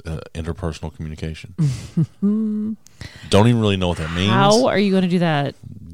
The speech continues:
Speaker 1: No clue.
Speaker 2: Online?
Speaker 1: No clue.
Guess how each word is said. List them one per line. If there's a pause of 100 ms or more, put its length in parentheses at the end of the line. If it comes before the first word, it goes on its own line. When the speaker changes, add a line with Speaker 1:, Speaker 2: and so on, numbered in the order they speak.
Speaker 1:
No
clue. (380)
Speaker 2:
Online? (300)
Speaker 1:
No
clue.